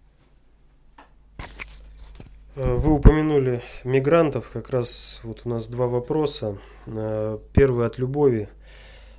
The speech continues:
Э, «Здравствуйте, Валерий Викторович. Как вы думаете, насколько хватит запаса прочности Германии и Е С? Санкции к России и контрсанкции из России вроде пошатнули экономику Запада, а сейчас мигранты тоже расшатывают экономику Е С.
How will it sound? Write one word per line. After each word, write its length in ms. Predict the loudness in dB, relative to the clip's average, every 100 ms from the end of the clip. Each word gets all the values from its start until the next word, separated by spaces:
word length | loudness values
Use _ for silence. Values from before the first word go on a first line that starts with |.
| -16
Э, 220 | -4 -4
«Здравствуйте, 520 | 0 2 0 0 -4 0
Валерий 320 | 2 4 2
Викторович. 640 | -2 -4 -4 -4 -6 -8
Как 260 | -4 -4 -4
вы 80 |
думаете, 480 | -6 -2 -2 -2 -4
насколько 460 | -6 -6 -4 -4 -6
хватит 400 | 0 0 0 -4
запаса 420 | -4 -2 -2 -2
прочности 580 | -8 -8 -6 -6 -8 -8
Германии 560 | -4 -2 0 0 -2
и 100 | -2
Е 360 | -4 -2 -2 -2
С? 180 | -8 -18 -20 -20 -20 -20 -20 -8
Санкции 560 | 0 0 0 0 0
к 100 | 2
России 460 | -2 -2 -2 -4 -4
и 80 | -6
контрсанкции 920 | 0 0 0 -4 -2 -2 -2 -8 -8
из 220 | -4 -2
России 580 | -2 -4 -4 -4 -4 -8 -20 -20 -20 -14
вроде 280 | -4 -2 -2
пошатнули 600 | -4 -4 -2 0 2 2
экономику 480 | 2 0 0 -2 -2
Запада, 460 | 0 0 -4 -10 -12 -14
а 80 | -12
сейчас 360 | -6 -2 -2
мигранты 460 | -2 0 0 0 -6
тоже 320 | -4 -2 -2
расшатывают 580 | -2 -4 -4 -4 -4 -8
экономику 480 | -8 -4 -2 -4 -4
Е 320 | -2 -2 -2
С. 160 | -10